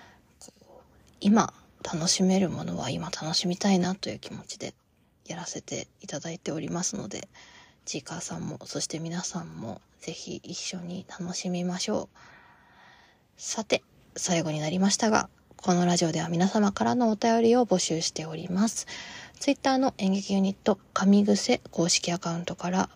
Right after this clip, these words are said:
マシュマロ経由で送れます。私に話したいこと、聞きたいこと、愚痴、相談、買ったもの報告、買いたいもの相談、何でもどうぞ。ラジオネームも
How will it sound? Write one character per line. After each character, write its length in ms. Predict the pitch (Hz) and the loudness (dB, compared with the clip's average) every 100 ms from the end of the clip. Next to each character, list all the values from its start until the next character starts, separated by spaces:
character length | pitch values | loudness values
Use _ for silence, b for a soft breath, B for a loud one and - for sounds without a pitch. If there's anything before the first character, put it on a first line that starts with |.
| - | -4
マ 80 | |
シ 100 | 190 | 0
ュ 60 | 208 | 4
マ 80 | 202 | 4
ロ 100 | 208 | 4
経 220 | - 208 | 2 2
由 120 | 208 | 4
で 200 | 202 240 - | 4 4 2
送 260 | 190 - | -2 2
れ 120 | 196 | 2
ま 240 | 196 214 233 | 4 6 4
す。 140 | - B B B B B B | 0 B B B B B B
私 300 | 214 233 - | -2 0 2
に 100 | 254 | 2
話 340 | 233 226 233 - | 4 2 2 0
し 20 | |
た 160 | - | 2
い 80 | 262 | 0
こ 120 | - | 0
と、 240 | 220 214 202 | 0 2 2
聞 200 | - 196 | 2 -2
き 140 | - | 0
た 160 | - 220 | 0 2
い 80 | 196 | 0
こ 120 | 190 | -2
と、 220 | - 220 - - - | 2 2 0 -20 -4
愚 160 | 185 | -4
痴、 340 | - - 220 - | 0 2 4 2
相 540 | - - 185 180 175 | -2 -6 -4 -2 -2
談、 340 | 180 175 208 208 B B B B B | -2 2 2 2 B B B B B
買 160 | - 160 | -4 -4
っ 40 | |
た 140 | - 147 | -2 -2
も 120 | 147 | -2
の 100 | 143 | -2
報 200 | - 196 | 4 4
告、 400 | 196 190 - - _ | 6 2 0 -10 _
買 160 | - 202 | -2 0
い 20 | |
た 120 | 196 | 4
い 60 | 220 | 4
も 120 | 226 | 6
の 240 | 233 240 - | 4 2 0
相 300 | - 240 240 | -4 -2 0
談、 220 | 240 196 - | 0 -2 -4
何 380 | 190 156 160 160 | -6 -4 -4 -6
で 140 | 156 | -2
も 220 | 185 233 220 | 2 2 2
ど 120 | 220 | 0
う 40 | |
ぞ。 220 | 214 202 - B B B B - | 2 0 -2 B B B B 0
ラ 100 | 208 | 2
ジ 120 | 233 | 4
オ 100 | 233 | 2
ネ 140 | 226 | 2
ー 20 | |
ム 100 | 214 | 2
も 200 | 226 269 | 2 2